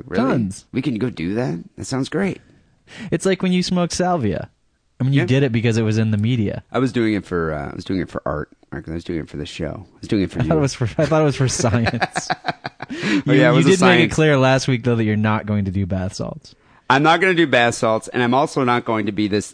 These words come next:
Speaker 1: do this other drug that I think, um, makes bath salts seem like Tic Tacs. So, um, everybody right now is, you know, there's this, there's this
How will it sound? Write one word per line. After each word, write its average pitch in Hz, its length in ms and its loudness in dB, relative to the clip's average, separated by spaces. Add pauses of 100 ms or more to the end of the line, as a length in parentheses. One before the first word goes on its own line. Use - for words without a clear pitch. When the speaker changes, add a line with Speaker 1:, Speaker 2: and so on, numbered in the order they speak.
(120)
Speaker 1:
do 110 180 -2
this 104 260 -2
other 135 240 2
drug 90 520 -4 (500)
that 101 160 0
I 117 120 2
think, 131 500 -4
um, 98 380 0
makes 107 240 -4
bath 107 320 -2
salts 95 540 -6 (320)
seem 104 280 -4
like 98 240 -4
Tic - 240 -4
Tacs. - 460 -10 (1400)
So, 139 260 2
um, 113 440 2
everybody 208 400 4
right 151 220 2
now 127 300 4
is, 98 420 -2
you 123 100 0
know, 110 80 2
there's 107 200 0
this, - 360 -8 (120)
there's 104 160 -2
this 101 180 -4